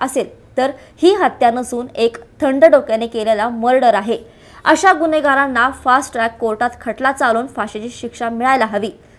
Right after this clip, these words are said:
तरच समाजात एक आदर्श निर्माण होईल. रुचिताचा चुलत भाऊ म्हणजेच रजत शिंगणे याने केलेल्या तक्रारीवरून आता पोलिसांनी कलम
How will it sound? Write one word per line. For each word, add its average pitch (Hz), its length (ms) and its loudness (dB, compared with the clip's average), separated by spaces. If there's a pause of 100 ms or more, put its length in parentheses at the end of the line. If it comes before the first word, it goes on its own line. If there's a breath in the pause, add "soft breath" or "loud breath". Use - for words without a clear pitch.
(120)
तरच 294 340 4 (280 loud breath)
समाजात 294 640 4
एक 254 200 -6
आदर्श 240 340 -4 (140)
निर्माण 262 380 -2 (100)
होईल. 240 160 -2 (480 soft breath)
रुचिताचा 247 640 -2
चुलत 302 380 2
भाऊ 247 140 0 (220)
म्हणजेच 226 380 0 (240 loud breath)
रजत 330 320 6
शिंगणे 240 400 -4 (140)
याने 233 260 -2
केलेल्या 226 440 -4 (160)
तक्रारीवरून 262 760 0
आता 220 240 -4 (300 loud breath)
पोलिसांनी 339 640 2
कलम 226 320 0